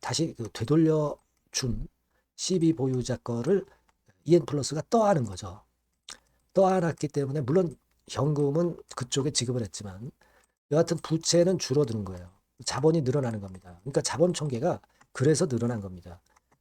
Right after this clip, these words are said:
좋은 의미로 늘어났으면 좋겠는데, 네, 그런 것들이다. 이렇게 생각을 하시면 될 것 같습니다. 그죠? 네, 그리고 이제 영업 손실은 일억 팔천팔백.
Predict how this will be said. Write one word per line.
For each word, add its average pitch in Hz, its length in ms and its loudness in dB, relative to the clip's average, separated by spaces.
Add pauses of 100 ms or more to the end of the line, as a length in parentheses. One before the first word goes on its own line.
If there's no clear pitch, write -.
(140)
좋은 180 280 6
의미로 143 260 2
늘어났으면 117 420 -2
좋겠는데, 95 600 -12
네, 98 220 -10
그런 147 240 0
것들이다. 107 640 -6
이렇게 131 240 -4
생각을 127 320 -4
하시면 123 240 -6
될 107 120 -8
것 117 120 -8
같습니다. 98 600 -10 (340)
그죠? 135 240 -10 (440)
네, 101 280 -8
그리고 151 220 2
이제 139 260 0 (800)
영업 156 260 8
손실은 143 1000 0
일억 156 220 2
팔천팔백. 123 600 -4